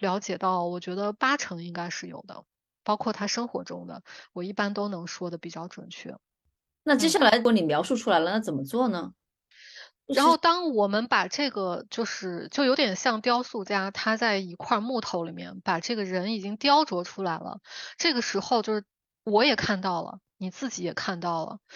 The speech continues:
Speaker 1: 这个时候其实你就已经这个改变就发生了，你知道吗？
Speaker 2: 嗯。
Speaker 1: 就是我们其实做职业生涯咨询里面最重要的一个步骤，就是要让来访者认知自己。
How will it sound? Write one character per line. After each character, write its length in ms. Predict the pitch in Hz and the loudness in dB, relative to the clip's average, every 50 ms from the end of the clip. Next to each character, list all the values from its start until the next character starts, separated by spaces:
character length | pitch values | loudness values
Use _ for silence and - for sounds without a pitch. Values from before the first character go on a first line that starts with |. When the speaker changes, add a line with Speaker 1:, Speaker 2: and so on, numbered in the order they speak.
| - - - - | -16 -16 -14 -8
Speaker 1:
这 160 | - - 320 | -2 -2 0
个 100 | 269 247 | 0 0
时 140 | - - 214 | 0 0 0
候 140 | 202 233 226 | 0 0 0
其 220 | 214 - - 220 | 0 -2 -4 -2
实 200 | - - 233 240 | -2 0 0 0
你 220 | 240 233 208 185 175 | 0 -2 -4 -4 -2
就 220 | - 254 254 240 | 2 4 4 4
已 180 | 220 196 180 170 | 2 -2 -6 -6
经 240 | - - 220 220 | -6 -6 -6 -4
这 120 | 220 - 233 | -4 -4 -2
个 100 | 202 190 | -2 -2
改 180 | - 190 165 | -2 -2 -4
变 200 | - - 202 190 | -2 -4 -4 -4
就 140 | 180 - 190 | -4 -6 -8
发 260 | 175 - - 196 190 | -10 -4 -4 -4 -4
生 280 | 185 - - 208 202 208 | -4 -6 -8 -10 -10 -8
了， 220 | 208 196 - 208 _ _ _ _ _ _ _ _ _ _ _ _ _ _ _ _ _ _ _ - | -10 -10 -10 -12 _ _ _ _ _ _ _ _ _ _ _ _ _ _ _ _ _ _ _ -12
你 80 | 190 | -10
知 100 | - - | -10 -4
道 160 | 190 196 220 | 0 0 0
吗？ 200 | 190 - - - _ | 0 0 -6 -10 _
Speaker 2:
嗯。 80 | - - - - - - | -16 -16 -14 -14 -14 -10
Speaker 1:
就 160 | - - 277 | -4 -4 -2
是 220 | 254 269 254 226 220 - - - - - | 0 2 0 0 0 -2 -10 -20 -20 -10
我 220 | - 233 220 220 214 | -2 4 4 4 6
们 180 | 214 233 262 | 6 4 2
其 240 | 302 - - 247 247 | 2 2 0 0 0
实 280 | 240 - - 220 220 220 | -2 -2 -2 -4 -4 -4
做 380 | - - 262 240 214 202 190 | -2 0 2 2 2 2 0
职 180 | 190 - - 196 | -2 -4 -4 -2
业 100 | 214 220 | -2 -2
生 180 | 214 - 226 214 | -2 -4 -4 -2
涯 140 | 190 190 | -2 -2
咨 160 | 196 - 220 208 | -4 -4 -6 -8
询 260 | - 202 190 190 196 | -6 -6 -6 -6 -6
里 140 | 208 196 180 | -6 -6 -6
面 260 | 180 185 185 190 214 | -6 -4 -4 -4 -6
最 240 | 208 - 359 339 302 | -6 -2 0 0 0
重 280 | - 339 320 294 285 277 | 0 -2 -2 -2 0 2
要 200 | 311 320 294 226 | 4 6 6 4
的 140 | 190 190 | 2 -2
一 200 | 190 180 175 180 | -4 -4 -6 -10
个 500 | 175 - - 190 185 170 165 - - - _ _ _ _ | -10 -4 -4 -2 -2 -2 -4 -6 -8 -12 _ _ _ _
步 140 | - 226 190 | -6 -6 -6
骤， 340 | - - 208 180 - 208 - _ _ _ _ | -4 -4 -4 -4 -4 -8 -12 _ _ _ _
就 200 | - - - 233 | -8 0 0 0
是 240 | 214 - - - 190 | 0 0 -4 -4 -2
要 220 | 196 214 202 196 190 | 0 2 2 2 2
让 300 | 202 208 196 185 180 180 | 2 2 2 2 0 0
来 140 | 180 180 | 0 0
访 260 | 185 - 196 180 185 190 | 0 -4 -4 -6 -6 -8
者 320 | - 196 180 - - - _ | -8 -8 -8 -10 -12 -14 _
认 260 | - 220 226 202 180 | -2 0 0 0 0
知 220 | - - 196 190 | -4 -8 -12 -12
自 160 | 185 - - 185 | -14 -14 -14 -10
己。 280 | - - - - - | -10 -10 -12 -12 -20